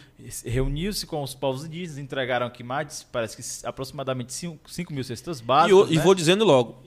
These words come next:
Speaker 2: pra aqueles,
Speaker 1: Vinte mil?
Speaker 2: pra aqueles
Speaker 1: Oi?
Speaker 2: que, que vão criticar a iniciativa de se entregar cestas básicas, não faça isso.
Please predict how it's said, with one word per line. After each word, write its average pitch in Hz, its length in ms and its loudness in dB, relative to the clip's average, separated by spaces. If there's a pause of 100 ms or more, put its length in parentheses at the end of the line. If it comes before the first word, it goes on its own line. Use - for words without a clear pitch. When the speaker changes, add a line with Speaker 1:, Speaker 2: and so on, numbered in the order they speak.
(680)
Speaker 2:
pra 143 100 4
aqueles, 185 320 6
Speaker 1:
Vinte 165 60 2
mil? 220 100 2
Speaker 2:
pra 190 140 8
aqueles 208 340 2
Speaker 1:
Oi? 180 80 -2
Speaker 2:
que, 233 320 -2 (160)
que 202 140 0
vão 170 200 8
criticar 160 1040 2 (1000)
a 123 600 6
iniciativa 151 600 2
de 139 120 -4
se - 160 -2
entregar 151 420 4
cestas 143 340 -2
básicas, 147 400 4
não 190 220 -2
faça 196 460 2
isso. 123 320 -4